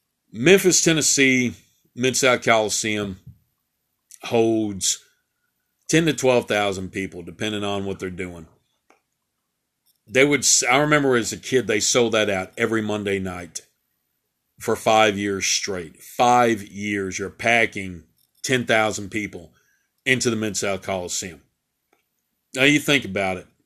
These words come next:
Madison Square Garden sold out once a month, twenty thousand people.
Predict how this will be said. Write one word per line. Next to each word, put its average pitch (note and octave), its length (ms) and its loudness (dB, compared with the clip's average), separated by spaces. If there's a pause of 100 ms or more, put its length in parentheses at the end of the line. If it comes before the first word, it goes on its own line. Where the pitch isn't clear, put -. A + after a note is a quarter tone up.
(1080)
Madison D#3 380 4
Square D3 260 2
Garden G#2 540 2 (240)
sold A#2 280 2
out G#2+ 180 2
once G#2+ 220 -6
a A2+ 40 -6
month, G2 260 -6 (340)
twenty A#2 240 -4
thousand G#2 500 0
people. G2 360 -10